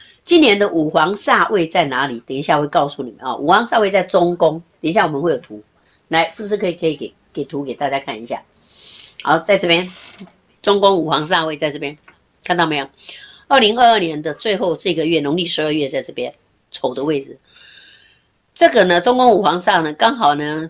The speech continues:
你看到没有？二零二三年农历一月，而且有闰二月哦，哦，极度小心慎防的月份哈。来，这个十二月开始，癸丑月，明年二零二三年呢，癸卯年，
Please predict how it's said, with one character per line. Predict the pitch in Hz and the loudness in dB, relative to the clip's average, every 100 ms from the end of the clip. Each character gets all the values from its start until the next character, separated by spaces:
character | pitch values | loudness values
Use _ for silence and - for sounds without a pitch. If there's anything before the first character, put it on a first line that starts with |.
| _ | _
你 | - 165 | -4 0
看 | 202 | 0
到 | 190 | 0
没 | 190 | -2
有？ | 170 | 2
二 | - | 2
零 | 202 | 4
二 | 226 | 2
三 | 202 | 0
年 | 180 165 | 0 0
农 | 175 | -2
历 | 185 | -4
一 | 190 190 | -4 -4
月， | 190 165 147 - - - - | -2 -4 -4 -18 -20 -12 0
而 | 220 | 4
且 | 208 180 - | 4 2 2
有 | 170 165 | 2 4
闰 | 247 202 | 4 4
二 | 202 | 4
月 | 180 175 | 2 2
哦， | 151 151 _ | 2 0 _
哦， | - 160 - - - | 0 0 0 -12 -8
极 | 214 254 | -4 0
度 | 294 | 0
小 | 208 175 | 2 2
心 | - 180 | 0 -2
慎 | 180 185 | 0 -2
防 | 151 127 | -4 -6
的 | 147 | -6
月 | 160 139 | -4 -4
份 | 147 139 | -4 -4
哈。 | 151 - - - - - - | -6 -6 -16 -20 -20 -18 -2
来， | 180 | -2
这 | - 294 | 0 -2
个 | 226 196 - | -2 -4 -12
十 | - 214 | -4 4
二 | 233 | 4
月 | 226 185 | 4 0
开 | 220 180 | 2 -2
始， | 175 165 - - | -2 -12 -14 -2
癸 | 180 180 233 269 - | 2 4 2 -4 -10
丑 | - 151 98 - | -4 -2 -2 -8
月， | - 202 135 - _ - - _ _ _ | 0 2 2 -4 _ -20 -20 _ _ _
明 | 190 190 240 | -2 0 2
年 | 226 170 185 | 2 2 2
二 | 190 | 2
零 | 160 - | 0 0
二 | 185 | 0
三 | 170 175 | 2 0
年 | 165 123 139 | 0 -6 -6
呢， | 131 143 - _ _ | -8 -10 -16 _ _
癸 | 147 151 175 202 | 2 4 2 0
卯 | 180 123 92 101 | 2 0 0 -10
年， | 110 104 | -12 -12